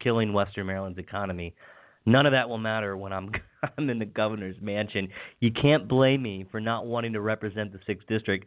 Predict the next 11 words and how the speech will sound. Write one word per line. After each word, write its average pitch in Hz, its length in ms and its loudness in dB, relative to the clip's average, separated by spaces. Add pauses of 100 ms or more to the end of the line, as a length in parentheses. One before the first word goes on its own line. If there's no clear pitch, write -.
(120)
I 117 120 4
don't 117 180 4
even 104 300 2
live 107 160 6 (100)
<laughs> - 100 -16
here. 110 140 -4 (1080)
That's 131 300 6
pretty 131 200 0
clever. 92 500 -8 (300)
Um, 95 540 4 (340)
so, 135 300 4